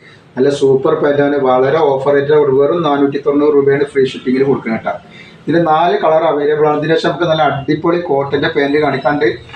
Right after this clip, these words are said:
ഈ ചൂട് കാലത്തൊക്കെ ഒരു കുഴപ്പമില്ലാതെ നല്ല സുഖമായിട്ട് വെയർ ചെയ്യാൻ പറ്റും. നല്ല അടിപൊളി കോട്ടൻ്റെ ടൈപ്പ് നമുക്ക് കാണിക്കാൻ പറ്റാം. അപ്പൊ ഇതിൽ എക്സ് എൽ, ഡബിൾ എക്സ് എൽ, ത്രിബിൾ എക്സ് എൽ വരുന്നുണ്ട്. പീക്കോ കളർ ആണ് ഇതിട്ട് വന്നിട്ട് വെറും നാനൂറ്റി തൊണ്ണൂറ് രൂപയാണ്. അപ്പൊ പാൻറ്റിൽ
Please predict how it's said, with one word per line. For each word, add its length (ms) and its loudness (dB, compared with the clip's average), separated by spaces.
ഈ 120 0
ചൂട് 300 2
കാലത്തൊക്കെ 400 0
ഒരു 140 -2
കുഴപ്പമില്ലാതെ 600 0
നല്ല 300 0
സുഖമായിട്ട് 420 2
വെയർ 160 2
ചെയ്യാൻ 160 -2
പറ്റും. 220 0
നല്ല 180 0
അടിപൊളി 480 -2
കോട്ടൻ്റെ 380 -2
ടൈപ്പ് 200 -2
നമുക്ക് 220 -2
കാണിക്കാൻ 320 -4
പറ്റാം. 220 -12
അപ്പൊ 180 0
ഇതിൽ 260 0
എക്സ് 240 -4
എൽ, 60 4
ഡബിൾ 200 0
എക്സ് 160 -4
എൽ, 140 2
ത്രിബിൾ 220 2
എക്സ് 160 -6
എൽ 160 2
വരുന്നുണ്ട്. 320 2
പീക്കോ 340 0
കളർ 220 2
ആണ് 140 -2
ഇതിട്ട് 240 -2
വന്നിട്ട് 260 0
വെറും 280 0
നാനൂറ്റി 400 0
തൊണ്ണൂറ് 320 0
രൂപയാണ്. 280 0
അപ്പൊ 120 0
പാൻറ്റിൽ 360 0